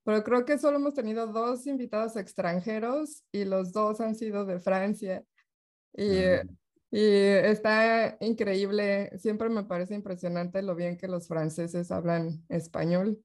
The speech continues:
Speaker 1: a pesar de que creo que no estudian español formalmente, como que lo van aprendiendo en la marcha. No sé cómo fue tu caso.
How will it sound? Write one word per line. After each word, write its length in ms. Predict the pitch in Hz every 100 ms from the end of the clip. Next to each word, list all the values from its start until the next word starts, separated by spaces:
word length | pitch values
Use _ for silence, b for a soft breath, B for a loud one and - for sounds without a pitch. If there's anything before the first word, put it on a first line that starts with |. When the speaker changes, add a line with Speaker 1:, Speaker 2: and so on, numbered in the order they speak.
| _ _ _ _ -
Speaker 1:
a 120 | 180
pesar 320 | 175 180 196
de 100 | 208
que 140 | 190 180
creo 220 | 196 190
que 120 | 202
no 140 | 202 202
estudian 500 | 196 220 254 294 226
español 480 | 180 190 185 190 190
formalmente, 640 | 196 185 185 190 196 208
como 240 | 190 175 175
que 140 | 180
lo 160 | 180 175
van 440 | 185 196 202 - _ _ _ _ -
aprendiendo 640 | 196 190 190 185 185 190
en 100 | 202
la 80 | 190
marcha. 460 | 175 185 190 190 180
No 120 | 190
sé 180 | 185 190
cómo 220 | 196 190
fue 140 | 190 185
tu 180 | 180
caso. 460 | 180 180 180 180